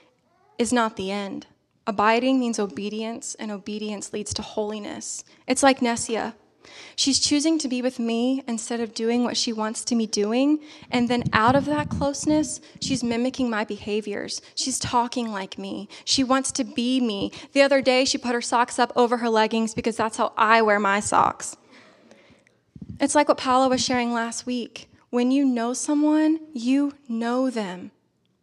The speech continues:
You know them. Abiding results in obedience, and obedience is the chief fruit of love. And obedience leads to holiness. Again, let's read another passage through the lens of abiding.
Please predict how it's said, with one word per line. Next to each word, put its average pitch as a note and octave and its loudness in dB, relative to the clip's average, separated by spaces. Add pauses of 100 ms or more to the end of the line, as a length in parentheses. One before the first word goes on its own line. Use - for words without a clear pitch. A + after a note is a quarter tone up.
(200)
You A#3+ -4
know A#3+ -4
them. - -10 (340)
Abiding B3+ 2
results A#3+ -2
in A3 -6
obedience, G#3+ -6
and A3 -2
obedience A3+ -4
is G#3+ -4
the - -12
chief - -4
fruit G#3 -4
of G3+ -10
love. - -10 (1600)
And A#3 0
obedience A#3 -2 (100)
leads G#3+ -10
to - -10
holiness. G3 -6 (840)
Again, A3+ -4
let's A3 0
read B3 2
another A3+ 4
passage G#3 0
through G3+ -4
the F#3+ -6
lens G3 -4
of F#3+ -2
abiding. G3+ 0